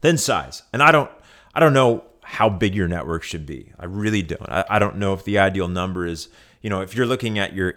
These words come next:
eighty percent of your, twenty percent of your market that gives you eighty percent of the results, and you're completely discerning in the type of network that you build on LinkedIn, and every single one of your connections, you know,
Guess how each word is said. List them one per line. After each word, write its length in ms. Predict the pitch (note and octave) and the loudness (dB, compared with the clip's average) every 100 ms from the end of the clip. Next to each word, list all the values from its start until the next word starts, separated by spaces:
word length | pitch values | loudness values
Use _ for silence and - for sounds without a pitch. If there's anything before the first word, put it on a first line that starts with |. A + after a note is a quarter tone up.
| A2 | -2
eighty 260 | G#2+ G#2+ | 0 0
percent 400 | G2 F#2+ - F#2+ | -2 -4 -4 -4
of 80 | F2 | -2
your, 260 | F2 E2+ - | -4 -4 -8
twenty 220 | - B2 A#2+ | -2 -2 0
percent 240 | G#2 A2 | -4 -4
of 20 | |
your 120 | G2 | -2
market 400 | F#2+ F2 F2+ G#2 | -2 -2 -2 -4
that 100 | G2+ | -6
gives 220 | F#2 F#2 E2+ | -6 -6 -6
you 100 | - - | -10 -8
eighty 200 | G#2+ G2+ | -6 -4
percent 320 | G#2 - G2 | -4 -4 -2
of 260 | F2+ F2 | -4 -6
the 80 | - | -8
results, 600 | F2 E2 E2 E2 - - - - - _ - | -4 -2 -2 -2 -4 -12 -12 -20 -20 _ -8
and 120 | A#2 | -6
you're 120 | G#2+ | -4
completely 400 | A2 G2+ A#2+ A#2+ | -4 -4 -6 -4
discerning 680 | G2 F#2 - B2 B2 C#3 A#2+ | -2 0 2 6 8 8 6
in 80 | F#2+ | 2
the 60 | |
type 160 | F2+ E2 | -2 -4
of 60 | E2+ | -2
network 360 | F2+ D2 E2 | -2 -4 -8
that 100 | - | -8
you 120 | E2 | -10
build 240 | D#2+ F2 E2+ | -6 -4 -4
on 160 | D#2+ | -6
LinkedIn, 480 | D#2+ D#2+ D#2+ D#2 E2 - - _ | -8 -10 -8 -8 -10 -12 -20 _
and 160 | - A2 - | -10 -8 0
every 280 | C#3+ D#3 C3 | 0 2 -2
single 360 | - B2+ A#2 | -2 -2 0
one 140 | A2 G#2+ | 0 0
of 40 | |
your 140 | G2 | -2
connections, 880 | F#2+ G2 G#2 A#2 - F#2 E2+ E2 - - _ - | -2 -4 -4 -6 -6 -6 -6 -8 -10 -16 _ -8
you 100 | G#2 | -2
know, 220 | G2 | -2